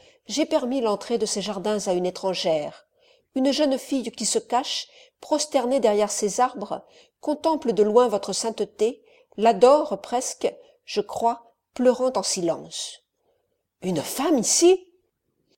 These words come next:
Elle m'a demandé le secret, mais c'est trop de deux péchés. Je confesse le premier pour décharger ma conscience. Elle est là, derrière le massif.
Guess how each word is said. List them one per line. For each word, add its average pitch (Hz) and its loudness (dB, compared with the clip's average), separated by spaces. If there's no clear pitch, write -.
Elle 302 0
m'a 277 2
demandé 240 2
le 233 0
secret, 202 -4
mais 277 -2
c'est 294 -2
trop 277 2
de 190 2
deux 190 0
péchés. - -6
Je - -6
confesse 277 2
le 208 0
premier 214 -2
pour 254 0
décharger 247 2
ma 202 2
conscience. - -6
Elle 226 0
est 214 2
là, - 0
derrière 262 0
le 240 4
massif. - -4